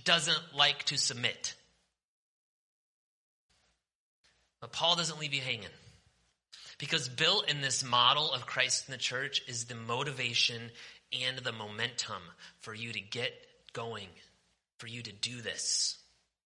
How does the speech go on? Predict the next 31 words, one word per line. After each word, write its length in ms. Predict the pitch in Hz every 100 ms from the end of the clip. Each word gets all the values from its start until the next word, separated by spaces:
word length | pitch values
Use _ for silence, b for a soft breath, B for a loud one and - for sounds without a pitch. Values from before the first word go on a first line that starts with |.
| _ _ _ _ _ _ _ _ _ _ -
Why 140 | 120
do 80 | 135
I 60 | 123
say 180 | - 127
that? 240 | 123 -
First 480 | - 135 113 - 120
is 100 | 101
this. 400 | 113 101 - 123
You 260 | 135 135 - B B B
can 180 | - 127
submit 640 | 117 120 110 110 127 117 - -
to 120 | -
your 80 | 107
husband, 500 | 120 117 110 107 101 95 - _ _ b b b b b _ _ _ _ _ _ _ _ -
right? 180 | 117 113
Because 260 | - -
Christ 400 | - - 123 127
is 120 | 123 113
the 60 |
Savior 420 | 110 123 113 117
of 100 | 117
the 60 | 117
church. 580 | - 104 85 - - - - _ _ _ _ _ _ _ _ _ _ _ -
You 100 | 101
ready 120 | 104
for 140 | 123 127
this? 380 | 127 - - - _ _ _ _ _ _ _
You 220 | - - - - _ -
are 260 | - - -
the 80 | -
church. 760 | - 147 143 - - - -